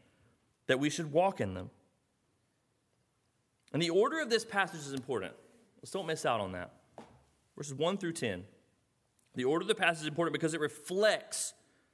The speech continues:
how we approach our walk with the Lord. Good works comes very last because they flow out of our joy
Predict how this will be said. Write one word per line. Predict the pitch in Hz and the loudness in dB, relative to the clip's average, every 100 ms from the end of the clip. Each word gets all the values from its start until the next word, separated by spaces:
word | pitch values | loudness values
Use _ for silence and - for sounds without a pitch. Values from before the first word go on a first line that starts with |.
| _ _ _ | _ _ _
how | - 202 | 4 4
we | 220 233 | 6 4
approach | 214 - 208 196 | 2 4 4 4
our | 196 147 | 4 2
walk | 143 165 165 | 4 2 2
with | 160 - | -4 0
the | |
Lord. | 147 147 151 107 92 - - _ _ _ _ _ _ _ 143 | 0 4 4 2 -2 -12 -20 _ _ _ _ _ _ _ -14
Good | 120 247 247 | -2 0 0
works | 170 214 160 147 - | 4 4 4 0 -4
comes | 196 170 151 135 - _ - | 0 0 0 -6 -14 _ -14
very | 117 135 214 233 220 | -4 2 4 4 2
last | 175 151 110 123 - - _ _ _ | 2 4 2 0 -6 -12 _ _ _
because | - - 180 151 - - | -4 2 2 2 -10 -14
they | - 165 | 0 0
flow | - 196 202 226 175 | 0 2 4 4 4
out | 185 180 | 2 2
of | 156 151 | 0 2
our | 160 | 2
joy | 135 113 151 240 139 107 113 | 2 -4 0 2 2 0 -4